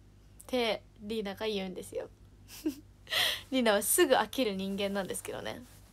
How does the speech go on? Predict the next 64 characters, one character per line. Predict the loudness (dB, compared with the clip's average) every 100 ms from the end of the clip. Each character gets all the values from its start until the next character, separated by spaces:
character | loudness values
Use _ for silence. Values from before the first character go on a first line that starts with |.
| -20 -20 -20 -20 -20 -20 -20 -20 -20 -20 -20 -20 -20 -20 -20 -20 -20 -20 -20 -20 -20 -20 -20 -20 -20 -14
お | -6
し | -2
ゃ |
れ | 2
は | 2
我 | 2 -2 -2
慢 |
だ | -4
か | -6
ら | -8
ね。 | -8 -8
そ | -2 0
う |
な | 2
の？ | 0 -4
<laughs> | -10 -16 -20 -20 -20 -20 -20 -20 -20 -14 -12 -12 -14 -18 -6
我 | -2 0
慢 |
し | -2
た | -6
こ | -6
と | -10
な | -10 -10
い |
か | -10 -12
も。 | -14 -18 -20 -20 -20 -6
「昔 | 0 2 6
は | 4
会 | 6 4
社 | 4
の | 0
女 | 0 0
の | -2
子 | -2
か | 2
ら | 2
義 | 2 -4
理 | -2
チ |
ョ | 4
コ | 6
い |
っ | 8
ぱ | 10
い | 10
も | 12
ら | 10
え | 10
た | 6
の | 4
に | 4
な」 | 2
っ |
て。 | 0 -6 -6 -6
義 | -4 4
理 | 6
チ | 6
ョ |
コ | 6 8
な | 8
の | 6
で | 2
全 | 0 -2
部。 | -4